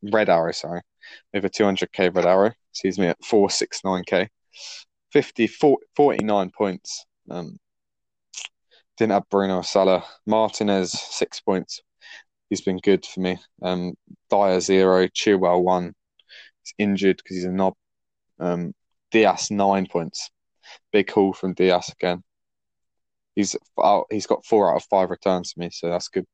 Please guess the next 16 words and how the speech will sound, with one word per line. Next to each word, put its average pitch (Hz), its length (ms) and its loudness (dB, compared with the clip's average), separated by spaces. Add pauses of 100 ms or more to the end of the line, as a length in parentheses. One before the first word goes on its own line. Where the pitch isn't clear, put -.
(840)
Uh, 101 200 0
Souček - 580 2
blank. 95 280 2 (300)
Grealish, 104 400 4
ten 101 260 0
points. - 480 -2 (640)
I, 101 200 2
um, 98 300 0 (840)
I 104 100 -8
tweeted - 400 2
out 107 300 4
something 90 280 -4
in 87 60 -6
that 90 140 -4
game, 98 200 2
actually. - 360 -6